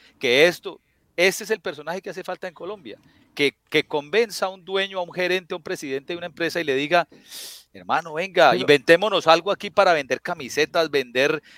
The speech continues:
Speaker 1: entradas, ven-, no sé, alguna feria de ciclismo al, al principio, al final,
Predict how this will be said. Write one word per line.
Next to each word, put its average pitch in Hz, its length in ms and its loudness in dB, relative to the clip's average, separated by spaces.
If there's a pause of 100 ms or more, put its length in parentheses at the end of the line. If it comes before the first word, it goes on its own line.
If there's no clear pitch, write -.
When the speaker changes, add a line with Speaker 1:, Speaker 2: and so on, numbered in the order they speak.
(140)
Speaker 1:
entradas, 147 760 4
ven-, 123 560 -10
no 127 120 -16
sé, 160 240 0
alguna 139 280 -2
feria 151 380 -4
de 135 60 -6
ciclismo 127 440 -12
al, 131 180 -6
al 123 120 -4
principio, 123 420 -16
al 147 80 -10
final, 131 480 -6